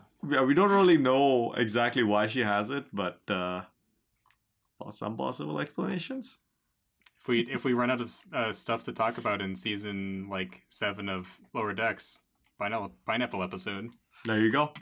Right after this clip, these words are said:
Speaker 1: right, well, let's, let's, let's, uh, let's go backwards. Let's talk about the, the B plot with Tendi and Ta'ana. And, uh, Tendi gets assigned to get scans of recalcitrant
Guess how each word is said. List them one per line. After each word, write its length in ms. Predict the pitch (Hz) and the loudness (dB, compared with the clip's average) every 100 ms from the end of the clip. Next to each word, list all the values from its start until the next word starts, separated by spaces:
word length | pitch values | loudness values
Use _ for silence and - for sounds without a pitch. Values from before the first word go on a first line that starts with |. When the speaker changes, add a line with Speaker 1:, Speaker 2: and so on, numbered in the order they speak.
| - - - - - - | -18 -18 -16 -18 -14 -2
Speaker 1:
right, 160 | 135 113 | 2 4
well, 140 | 165 | 4
let's, 300 | 240 262 - | 4 2 0
let's, 340 | 175 220 220 | 0 0 0
let's, 300 | 170 196 180 | 0 0 2
uh, 260 | 170 143 131 | 4 4 4
let's 220 | 151 160 | 2 0
go 120 | - 170 | 2 2
backwards. 460 | 107 95 117 113 | 2 2 2 2
Let's 140 | 127 139 | 0 -2
talk 140 | 147 | 0
about 140 | 131 | 0
the, 200 | 107 104 107 | 2 0 0
the 180 | 107 92 | -2 -4
B 400 | 87 110 143 151 | -4 0 2 2
plot 440 | - 101 92 - | 2 2 2 0
with 180 | 110 - | -6 -2
Tendi 340 | 104 101 110 | 0 4 4
and 120 | 107 104 | 2 -2
Ta'ana. 720 | 101 98 98 95 85 85 - 98 | -4 -2 -2 -2 -4 -8 -10 -8
And, 540 | 98 95 95 92 92 | -4 -2 -2 -4 -4
uh, 80 | 92 | -6
Tendi 300 | - 107 107 | -2 0 2
gets 180 | 110 110 | 2 -2
assigned 600 | 101 117 107 113 113 104 | -4 0 0 0 -2 -4
to 120 | 123 | -4
get 420 | 101 113 110 - - _ | -2 -2 -2 -8 -20 _
scans 840 | - - - 123 135 151 123 117 117 | -10 -10 -6 -4 0 0 0 -4 -6
of 300 | 117 113 101 | -4 -2 -2
recalcitrant 960 | 104 127 113 - 120 131 127 120 - | -2 0 0 -2 -4 0 0 -2 -6